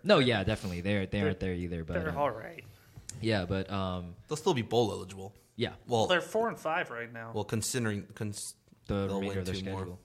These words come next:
Speaker 3: Yeah.
Speaker 2: Yeah.
Speaker 1: Um, and U W, the Huskies really just kind of shocking me th-, how good their defense is. Um,
Speaker 3: Despite the losses.
Speaker 1: Despite the losses, yeah. A lot of close losses.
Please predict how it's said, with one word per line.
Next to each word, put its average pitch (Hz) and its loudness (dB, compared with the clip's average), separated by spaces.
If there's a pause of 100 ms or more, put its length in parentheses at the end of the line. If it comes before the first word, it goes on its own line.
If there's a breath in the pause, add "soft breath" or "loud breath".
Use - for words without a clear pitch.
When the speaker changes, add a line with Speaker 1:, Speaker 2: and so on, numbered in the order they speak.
(120)
Speaker 3:
Yeah. - -14 (460)
Speaker 2:
Yeah. 110 4
Speaker 1:
Um, 104 -2 (600)
and 131 2
U 151 4
W, 127 4 (2000)
the 101 2
Huskies 113 2
really 104 2
just 92 -2
kind 101 -2
of 82 -4 (220)
shocking 117 2
me 90 -4
th-, - -10
how 110 -2
good 107 -2
their 92 -4
defense 90 -8
is. 80 -10 (580 soft breath)
Um, 87 -6
Speaker 3:
Despite 87 -8
the 92 -12
losses. - -10
Speaker 1:
Despite 139 4
the 113 -2
losses, 92 -2
yeah. 95 0
A - -8
lot 117 4
of - -6
close 131 2
losses. 67 -12